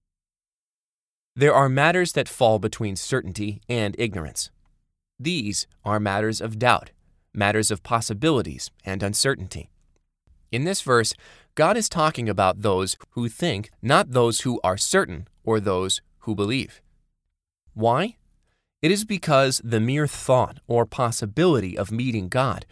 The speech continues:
should be enough to make a person humble him or herself before the Lord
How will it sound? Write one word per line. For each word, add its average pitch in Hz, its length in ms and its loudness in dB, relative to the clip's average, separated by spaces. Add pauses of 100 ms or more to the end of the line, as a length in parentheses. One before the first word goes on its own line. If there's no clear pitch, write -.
(200)
should 160 280 -4
be 185 140 -2
enough 117 380 0
to 95 100 -8
make 110 240 -2
a - 60 -4
person 117 400 -4
humble 113 460 -2
him 120 360 -2
or 98 180 -2
herself 131 640 0
before 117 360 -2
the 104 140 -2
Lord 110 340 -2